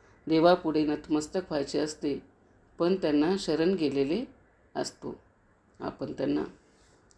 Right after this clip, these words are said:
एक्केचाळीस, आपण देवघरात किंवा मंदिरात जी स्तोत्रे किंवा मंत्र म्हणतो, ती मोठ्या आवाजात म्हणायची, परंतु जप करताना देवाची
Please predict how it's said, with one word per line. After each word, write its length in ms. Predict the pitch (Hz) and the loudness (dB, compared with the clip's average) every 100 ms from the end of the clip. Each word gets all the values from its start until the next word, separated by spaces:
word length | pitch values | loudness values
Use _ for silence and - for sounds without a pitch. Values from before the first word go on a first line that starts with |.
| _ - | _ -6
एक्केचाळीस, 720 | 151 180 165 156 156 165 - - _ _ _ _ - | 0 2 4 4 2 0 -10 -20 _ _ _ _ -4
आपण 600 | 160 156 185 202 226 - | -4 0 4 4 2 2
देवघरात 500 | 175 185 170 156 165 - | 4 4 4 2 2 -2
किंवा 220 | 165 156 | -2 2
मंदिरात 480 | 156 160 170 165 156 151 | 2 4 4 4 4 2
जी 100 | 160 | -4
स्तोत्रे 500 | 180 - 156 151 147 | -4 -2 -2 -2 -4
किंवा 280 | 143 165 160 | -4 -2 0
मंत्र 540 | 160 156 151 143 151 175 | 2 2 2 0 -2 -2
म्हणतो, 480 | 143 143 143 147 156 - - _ - | -2 -2 -2 -4 -4 -14 -20 _ -2
ती 80 | 190 | 2
मोठ्या 440 | 190 147 147 156 160 | 4 4 4 2 4
आवाजात 400 | 143 143 147 151 | 2 2 2 0
म्हणायची, 480 | 151 143 135 - 127 - - - | -2 -2 -2 -4 -10 -12 -20 -6
परंतु 480 | 156 180 190 170 165 - - - - 170 | 2 2 2 2 -2 -2 -18 -20 -4 2
जप 120 | 202 - | 2 4
करताना 500 | 160 143 143 143 160 | 0 2 0 2 0
देवाची 680 | 139 156 147 143 143 160 | 0 2 4 2 0 -2